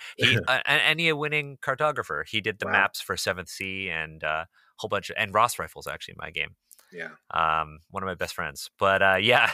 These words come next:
Speaker 1: <laughs> he, uh, he's re-, he, he ran a really cool game that w-, that were all set in American national parks.
Speaker 2: Oh, wow. Yeah.
Speaker 1: Um, and because there's so much cartography data.
Speaker 2: Yeah.
Speaker 1: Um, and so it was a really cool and immersive experience for me. I learned a lot about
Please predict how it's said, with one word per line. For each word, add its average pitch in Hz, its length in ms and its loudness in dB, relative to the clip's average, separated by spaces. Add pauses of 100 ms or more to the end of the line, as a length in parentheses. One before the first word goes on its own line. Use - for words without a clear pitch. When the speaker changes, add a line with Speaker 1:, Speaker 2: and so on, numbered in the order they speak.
(160)
Speaker 1:
<laughs> - 160 -14
he, 120 260 4
uh, 104 260 6 (220)
he's 165 240 4
re-, 151 160 0
he, 151 220 2 (100)
he 147 120 2
ran 135 200 6
a 131 40 2
really 131 180 2
cool 120 160 -2
game 117 300 4
that 113 100 6
w-, 98 220 -2
that 107 160 4
were 101 80 2
all 117 140 4
set 123 300 2
in 104 100 -6
American 95 600 -2
national 90 420 -2
parks. - 560 -6 (400)
Speaker 2:
Oh, 82 300 -6
wow. 76 380 -10
Yeah. 95 340 6
Speaker 1:
Um, 78 260 -10 (420)
and 107 200 6
because 110 420 2
there's 107 200 2
so 107 180 0
much 110 180 -2
cartography 107 600 0
data. 82 360 -4 (300)
Speaker 2:
Yeah. 87 260 -4 (160)
Speaker 1:
Um, 98 540 6 (160)
and 101 180 -2
so 98 460 0
it 127 100 2
was 113 160 0
a 107 60 0
really 120 320 0
cool 113 340 -2
and 104 80 0
immersive 101 380 -4
experience 104 420 -4
for 139 140 -4
me. 139 160 0
I 107 180 4
learned 92 280 -6
a 85 40 -4
lot 80 280 -2
about 107 300 0